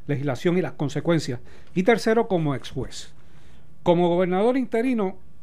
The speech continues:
yo les digo con la mayor franqueza que yo hubiese tomado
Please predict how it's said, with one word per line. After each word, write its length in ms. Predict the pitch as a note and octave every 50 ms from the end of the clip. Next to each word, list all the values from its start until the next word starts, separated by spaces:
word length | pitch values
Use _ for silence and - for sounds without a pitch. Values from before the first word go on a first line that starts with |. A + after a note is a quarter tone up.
| - - - - - - -
yo 200 | C3 - D#3+ F3+
les 140 | G3 F#3+ E3+
digo 380 | G3 F#3+ F#3 E3 C#3+ C#3 D#3+ - - - - - - - - - - - - - -
con 140 | - C#3+ C#3
la 80 | C#3 C3
mayor 240 | B2+ B2 C3 D3
franqueza 560 | D3 - F#3 E3+ E3 - F#3 D#3+ - D3+ B2+ A#2+
que 140 | B2+ B2+
yo 120 | A#2+ C#3 D3+
hubiese 300 | D#3+ F#3 F3+ - - D#3+
tomado 440 | - D3+ D3 E3+ F3+ F3+ F3+ F3+